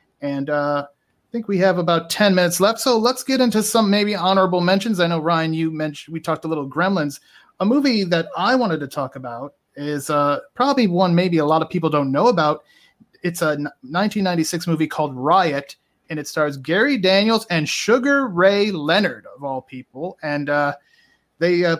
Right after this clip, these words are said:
play some sort of, uh, suit soldiers of some sort, helping a, uh, an ambassador's daughter is kidnapped. But the great thing I like about this, there's two scenes that, uh, always stick out to me. There's a bar fight that has a hip-hop version of Joy to the World playing,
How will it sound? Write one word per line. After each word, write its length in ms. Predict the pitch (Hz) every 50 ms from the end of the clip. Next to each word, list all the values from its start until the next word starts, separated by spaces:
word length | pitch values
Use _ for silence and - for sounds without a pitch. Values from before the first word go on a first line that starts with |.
| - -
play 500 | - - 190 190 185 180 180 175 170 - - - -
some 340 | - - - - 233 226 190
sort 280 | 165 - 175 156 147 143
of, 200 | 131 - - -
uh, 540 | 139 135 131 131 127 127 127 127 123 120
suit 420 | - - - - - - 185 175 170 - _ _
soldiers 520 | - - - - 170 170 156 147 151 147 135
of 100 | 151 139
some 220 | - - 175 156
sort, 380 | 143 - - 160 151 147 147 - _ _ - - -
helping 520 | - 226 220 208 214 208 196 185 185 165 135
a, 320 | 151 156 156 156 151 147
uh, 240 | 143 143 143 143 135 - - _ _ _ _ _ _ _ _ -
an 100 | 175 165
ambassador's 560 | 156 143 160 165 170 170 - 160 156 151 135
daughter 360 | 131 151 143 139 135 131 127
is 140 | 120 131 127
kidnapped. 640 | - - - 151 135 131 127 123 123 123 - _ _ _ _ _ _ _ _ _
But 160 | - 165 165
the 120 | - 170 156
great 260 | 160 202 254 285 277
thing 160 | - 240 196
I 80 | 170 160
like 220 | 156 156 151 147
about 260 | 143 143 135 131 -
this, 140 | - 135 127
there's 160 | - 151 -
two 180 | - - 277 269
scenes 480 | - - - 190 160 139 127 120 113
that, 220 | 120 135 135 - _ _ -
uh, 140 | 160 147 147
always 280 | - 165 165 160 147 -
stick 200 | - - 151 -
out 160 | 143 135 127 -
to 60 | 127
me. 200 | 123 120 123 - _ _ _ _ _ _
There's 200 | - 170 170 156
a 60 | 160
bar 320 | 147 131 127 143 156 190 208
fight 380 | 208 - 226 208 214 214 214 - _ _ _ _ _
that 140 | 156 156
has 180 | 135 151 147 143
a 80 | 156 143
hip-hop 540 | - - 208 208 - - 220 214 190 170
version 420 | 165 175 175 165 151 - 175 165 165
of 220 | 127 147 135 127
Joy 260 | 120 139 147 147 156
to 140 | 160 - 202
the 80 | 180 180
World 500 | 170 156 147 139 135 131 135 135 - _
playing, 380 | - 143 127 120 123 127 143